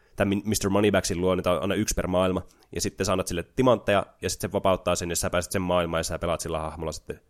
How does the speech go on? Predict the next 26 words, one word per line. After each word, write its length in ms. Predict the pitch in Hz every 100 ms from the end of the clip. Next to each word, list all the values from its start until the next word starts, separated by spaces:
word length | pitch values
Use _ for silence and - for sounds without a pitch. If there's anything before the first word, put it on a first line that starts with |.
| _
siellä 240 | - 87 78
kentässä. 360 | 82 76 - - _ - - _
Eli 160 | - 104
vähän 140 | 131
niinku 120 | 175 175
tämmönen 280 | 147 135 120 - -
tutorialikenttä 840 | 147 151 123 107 101 110 101 -
aina 180 | 78 85
tämä 240 | 85 82 85 - _ _
sitten 140 | -
tälle 140 | - 87
hahmolle 600 | 95 95 - 76 78 -
itsessään. 540 | 95 82 82 - - - _ - - - - - -
Ja 200 | 113 113 -
näissä 220 | 131 156
muissa 320 | 165 214 151
kentissä 480 | 123 113 95 - 73
on 120 | 101
sitten 340 | 110 - 101 - _ _
lisäksi, 680 | - 131 143 160 113 - - _ _ _ _ _ _ - -
sen 180 | - -
lisäksi, 240 | 165 185 147
että 120 | 131
on 80 | 113
tää 120 | 110
peruskenttä, 680 | 113 101 101 - 104 -